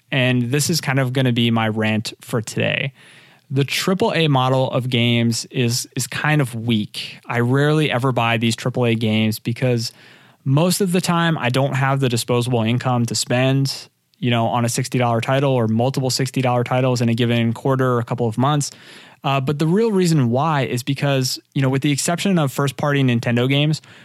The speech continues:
you can almost always expect games to drop from sixty to thirty dollars or even lower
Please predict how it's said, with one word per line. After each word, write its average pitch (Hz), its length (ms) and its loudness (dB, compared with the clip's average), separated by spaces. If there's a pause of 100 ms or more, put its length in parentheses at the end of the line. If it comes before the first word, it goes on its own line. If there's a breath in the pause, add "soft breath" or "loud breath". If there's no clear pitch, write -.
(140 loud breath)
you 160 120 2
can 170 180 2
almost 160 560 0
always 135 400 0
expect 131 360 -2
games 120 280 0
to 123 120 -4
drop 117 580 -2
from 120 260 -2
sixty 147 680 0
to 139 180 -4
thirty 127 380 0
dollars 120 500 0
or 123 240 -4
even 127 420 2
lower 117 640 0